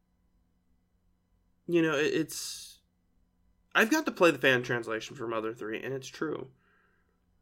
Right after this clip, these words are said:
Hinawa is great. Is a great mother figure in that game. I think you can't really top it.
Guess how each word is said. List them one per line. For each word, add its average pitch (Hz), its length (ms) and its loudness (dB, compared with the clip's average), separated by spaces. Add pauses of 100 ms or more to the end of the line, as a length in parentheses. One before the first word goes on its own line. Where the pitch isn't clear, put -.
(120)
Hinawa 139 640 2
is 131 560 -8 (800)
great. - 340 -12 (920)
Is 135 160 -6
a 139 80 4
great 131 600 0
mother 123 520 0
figure 120 520 -4
in 110 260 -10
that - 200 -12
game. 117 360 -8 (1500)
I 165 60 -6
think 214 180 -8
you - 60 -20
can't 214 220 -2
really 202 180 4
top 202 280 -4
it. - 140 -8